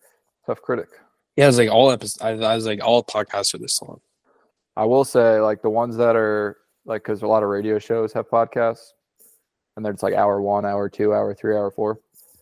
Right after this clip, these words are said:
Speaker 2: Yeah.
Speaker 1: They break it down, and they're, like, forty minute episodes with, you know, obviously they have, like, long commercials in there on, on the radio, so that's why they're forty versus an hour. I mean, there could be a world where we release two episodes a week. It'd be hour one, hour two.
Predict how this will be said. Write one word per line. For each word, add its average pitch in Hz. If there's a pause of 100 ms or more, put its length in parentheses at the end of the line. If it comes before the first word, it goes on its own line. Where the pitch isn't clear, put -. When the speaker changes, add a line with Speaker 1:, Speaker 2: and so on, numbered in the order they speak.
(160)
Speaker 2:
Yeah. 113
Speaker 1:
They 107
break 123
it 113
down, 113
and 104
they're, 107
like, 101
forty 107
minute 104 (340)
episodes -
with, - (440)
you 104
know, - (640)
obviously -
they 95
have, 95
like, 92
long 98
commercials 101
in 98
there 101
on, 101
on 101
the 101
radio, 101
so 101
that's 101
why 101
they're 98
forty 104
versus 98
an 95
hour. 123 (1500)
I -
mean, 113
there 135
could 214
be 220
a 170
world 127
where 135
we 120
release 117
two 127
episodes 117
a 92
week. 143
It'd 98
be 104
hour 104
one, 107
hour 101
two. 131